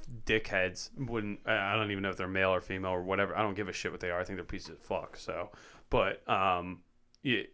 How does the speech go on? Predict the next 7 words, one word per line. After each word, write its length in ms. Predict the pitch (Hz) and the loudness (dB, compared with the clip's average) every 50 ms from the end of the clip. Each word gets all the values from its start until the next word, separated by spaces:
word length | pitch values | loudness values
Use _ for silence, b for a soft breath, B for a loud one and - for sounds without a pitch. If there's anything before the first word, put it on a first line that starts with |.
| _ | _
you 140 | - 147 123 | -4 -2 0
know, 260 | 110 95 92 90 90 | 0 2 0 0 0
that 320 | 90 98 98 95 92 - - - _ _ _ _ _ _ | 0 0 2 2 0 0 -4 -12 _ _ _ _ _ _
since 180 | - - 113 107 | -10 -8 -6 -4
they're 80 | - 95 | -4 -4
publicizing 680 | - - 123 110 113 104 - 104 90 87 90 92 90 90 | 0 2 2 2 2 0 0 0 0 -2 -2 -4 -4 -4
it, 220 | 90 90 - - | -4 -4 -6 -8